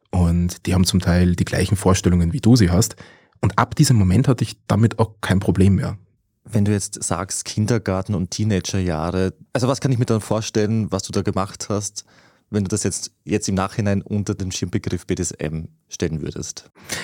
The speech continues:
Speaker 1: Zu den Zeiten, wo ich im Kindergarten war, gab's noch so Dinge wie zur Strafe in der Ecke stehen müssen. Und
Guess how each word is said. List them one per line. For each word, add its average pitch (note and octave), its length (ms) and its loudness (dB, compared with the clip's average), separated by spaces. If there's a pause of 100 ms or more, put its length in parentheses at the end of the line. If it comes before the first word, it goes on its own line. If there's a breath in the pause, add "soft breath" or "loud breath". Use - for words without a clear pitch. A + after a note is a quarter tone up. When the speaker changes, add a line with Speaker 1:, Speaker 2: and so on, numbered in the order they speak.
(640 loud breath)
Speaker 1:
Zu - 140 -2
den A#2+ 160 4
Zeiten, F3 380 2
wo A2+ 100 6
ich G#2+ 140 2
im F#2+ 260 0
Kindergarten F#2+ 540 2
war, G#2+ 200 2 (140)
gab's - 420 2
noch A#2+ 180 4
so - 120 2
Dinge G#2+ 420 4
wie G2 160 4
zur F#2+ 160 0
Strafe - 380 -2
in F2+ 60 4
der F2+ 100 2
Ecke - 160 0
stehen - 260 -6
müssen. - 340 -6 (760 loud breath)
Und F2+ 600 2